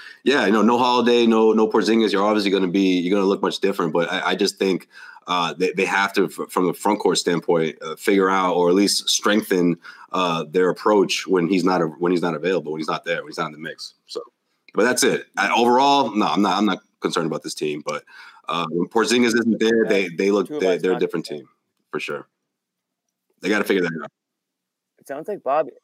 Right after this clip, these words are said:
Speaker 2: it sounds like Bobby might be s-, slightly, I would say slightly
Speaker 1: Oh, yeah,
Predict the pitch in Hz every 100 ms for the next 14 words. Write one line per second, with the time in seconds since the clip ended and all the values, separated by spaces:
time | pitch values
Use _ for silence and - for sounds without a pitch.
0 | _ - 139 151 180 185 110 113 123 113
1 | 104 92 101 104 - 104 - - _ _
2 | _ - - - 104 98 113 127 - 127
3 | 127 120 98 104 98 101 - - 107 104
4 | 98 -